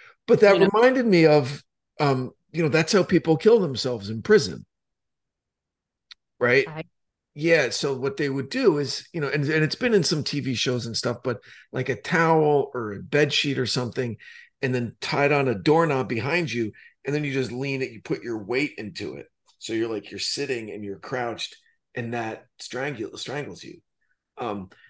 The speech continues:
Speaker 1: so the fact that it, it was o-, originally thought to be a murder-suicide, 'cause she had trauma to her face, underneath her eye, someone whacked her in the eye, um,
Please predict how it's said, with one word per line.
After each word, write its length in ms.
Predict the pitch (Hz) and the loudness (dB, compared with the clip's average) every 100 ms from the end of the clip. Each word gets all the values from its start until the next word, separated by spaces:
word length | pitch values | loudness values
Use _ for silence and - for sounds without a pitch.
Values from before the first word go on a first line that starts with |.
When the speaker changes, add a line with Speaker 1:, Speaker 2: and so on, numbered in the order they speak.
| _ - | _ -6
Speaker 1:
so 480 | - 151 127 117 - | 2 6 6 4 2
the 120 | 131 | 0
fact 360 | 117 160 160 - | 4 4 4 4
that 240 | 147 123 - _ - | 0 0 -6 _ 0
it, 240 | 135 - | 0 2
it 120 | 131 127 | 2 2
was 480 | 120 104 - - _ - | 0 -4 -6 -8 _ -4
o-, 120 | 127 | -2
originally 680 | 123 117 151 147 143 135 123 | 0 4 4 6 2 2 0
thought 360 | 107 135 127 123 123 117 - - | 0 0 0 -2 -4 -6 -6 -4
to 60 | |
be 140 | 110 127 | 0 0
a 40 | |
murder-suicide, 840 | 117 113 101 - 185 156 120 117 - - - | 2 0 0 0 2 2 -2 -4 -8 -16 -12
'cause 140 | - 117 | -2 2
she 280 | - 156 160 | 4 4 4
had 420 | 151 151 139 139 - _ - | 4 4 2 -2 -14 _ -6
trauma 320 | 139 127 123 | -4 -2 -2
to 160 | - 120 | 0 2
her 120 | 117 | 2
face, 540 | - 113 101 110 - - | 0 0 0 -2 -6 -8
underneath 340 | 113 113 110 | -8 -6 -6
her 180 | 113 110 | -6 -4
eye, 120 | 98 | -4
someone 300 | 107 107 110 | -4 -6 -6
whacked 300 | 113 101 101 | -6 -8 -8
her 80 | 127 | -8
in 80 | 110 | -8
the 100 | 104 | -8
eye, 240 | 92 101 - - - - _ | -8 -10 -14 -20 -20 -20 _
um, 360 | - 107 104 101 | -4 -4 -4 -10